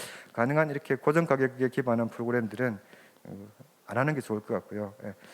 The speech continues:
그리고 빨리 이제 시장을 개선을 해서, 예, 더 이상 이런 프로그램들이 사용되지 않을 수 있도록 하는 것도,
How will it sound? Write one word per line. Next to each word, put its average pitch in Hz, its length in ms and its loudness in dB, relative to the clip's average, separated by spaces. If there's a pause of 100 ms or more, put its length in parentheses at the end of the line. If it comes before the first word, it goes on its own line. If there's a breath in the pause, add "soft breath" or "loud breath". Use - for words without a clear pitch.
(280 loud breath)
그리고 110 220 -8 (160)
빨리 127 380 2
이제 101 220 -8
시장을 131 360 0
개선을 123 360 0
해서, 117 400 -6
예, 95 120 -10 (480)
더 120 80 -6
이상 110 200 0
이런 120 260 0 (180)
프로그램들이 120 600 -2
사용되지 135 580 -2
않을 123 220 0
수 - 140 -10
있도록 117 280 -6
하는 110 120 -6
것도, 123 360 -8